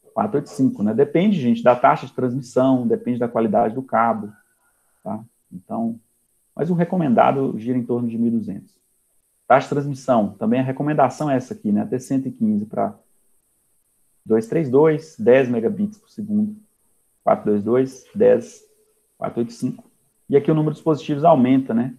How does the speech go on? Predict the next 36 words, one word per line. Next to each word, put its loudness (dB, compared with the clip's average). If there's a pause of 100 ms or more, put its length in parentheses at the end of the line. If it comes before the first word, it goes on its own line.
(100)
pra -2
quatro -2
oito -6
cinco -6
por -20
causa 0
dos -8
drives 0 (560)
tri-state, -4
né? -8 (720)
Aqui 0
é 6
ponto 0
a 4
ponto, 0 (560)
aqui -2
até 0
dez 4
dispositivos, -8
e -2
aqui -2 (160)
trinta -6
e 0
dois, 4 (200)
ou 0
até, 2 (420)
ou -2
até 4
mais, 4
né? 0 (720)
Mas, -4
claro, 4
né, 0 (180)
depende -2
ali 0
de -4